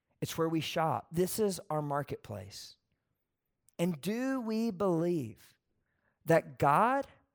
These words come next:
has put us where we are for people in the marketplace? 'Cause I love this last phrase. It says, "With those who happen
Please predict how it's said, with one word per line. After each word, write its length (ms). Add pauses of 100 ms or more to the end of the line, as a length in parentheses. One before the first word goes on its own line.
(140)
has 280
put 360
us 300
where 200
we 220
are 340 (460)
for 220
people 580 (300)
in 440 (120)
the 100
marketplace? 800 (120)
'Cause 120
I 60
love 540
this 240
last 280
phrase. 440
It 40
says, 280 (240)
"With 260
those 480 (160)
who 120
happen 560